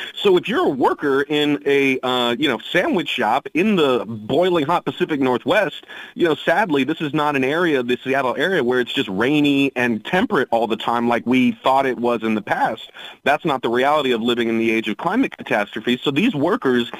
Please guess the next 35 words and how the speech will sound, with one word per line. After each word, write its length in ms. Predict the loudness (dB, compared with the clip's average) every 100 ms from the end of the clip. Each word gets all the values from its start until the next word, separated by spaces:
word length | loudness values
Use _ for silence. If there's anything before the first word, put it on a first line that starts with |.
| -14 -10 0
are 200 | 0 2
in 380 | 2 2 2 0
stores 600 | -2 0 2 2 0 -2 -2
that 180 | -2
are 140 | 0 0
reaching 320 | 0 -2 -2
up 120 | -2
to 120 | -4 0
eighty 420 | 2 2 2 0 -2 -10
and 120 | -2 0
even 220 | 2 2
in 80 | 2
the 80 |
nineties 720 | 2 2 2 2 2 0 -2 -6 0
in 260 | 2 4
the 100 | 2
stores. 600 | -2 0 2 2 0 -2 -6 -12 _ _ _ -14 -2
When 140 | 0
you've 160 | 2 2
got 180 | 0 0
resting 480 | 0 0 0 -2 0
ovens, 460 | -2 0 0 0
you 160 | -2 0
know, 160 | 0 0
at, 240 | -2 -2
at 180 | -6 0
five 260 | 2 2
hundred 300 | 0 -4 -2
degrees, 480 | -4 -2 -2 -2 -2
you've 120 | -2
got 200 | -2 -2 -4
smoke 460 | -4 2 2 0 -12 -18 -16 -2
filling 300 | 0 2 2
those 260 | 2 0 0
kitchens, 580 | -4 -2 0 0 -2